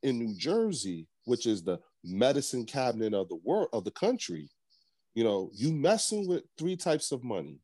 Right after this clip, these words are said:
old money, which is the pharmaceutical industry, long money, which is the alcohol industry,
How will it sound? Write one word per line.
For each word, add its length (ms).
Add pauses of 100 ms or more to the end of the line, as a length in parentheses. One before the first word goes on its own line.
(140)
old 380
money, 360 (340)
which 160
is 100
the 80
pharmaceutical 840
industry, 680 (400)
long 580
money, 480 (540)
which 220
is 140
the 80
alcohol 760
industry, 600